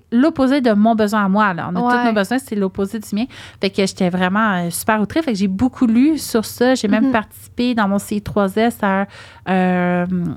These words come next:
Speaker 1: euh, le développement d'outils contre la grossophobie, euh, de sortir les données scientifiques concernant les grosses personnes et l'enfantement. Fait que, euh,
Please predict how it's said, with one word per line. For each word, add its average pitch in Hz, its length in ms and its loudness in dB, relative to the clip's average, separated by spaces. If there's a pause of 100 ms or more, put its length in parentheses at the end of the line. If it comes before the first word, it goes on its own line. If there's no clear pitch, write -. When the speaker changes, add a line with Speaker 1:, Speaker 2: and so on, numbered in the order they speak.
(400)
Speaker 1:
euh, 185 520 2 (280)
le 208 220 4
développement 208 580 0
d'outils 233 560 -4
contre 214 200 -2
la 196 80 0
grossophobie, 208 840 -2 (420)
euh, 180 640 2
de 180 240 0
sortir 214 380 -2
les 226 160 2
données 202 260 0
scientifiques 208 500 -4
concernant 190 420 0
les 196 100 2
grosses 185 240 -4
personnes 202 320 0
et 202 60 4
l'enfantement. 202 600 0 (300)
Fait 208 100 0
que, 196 140 -16
euh, 190 520 0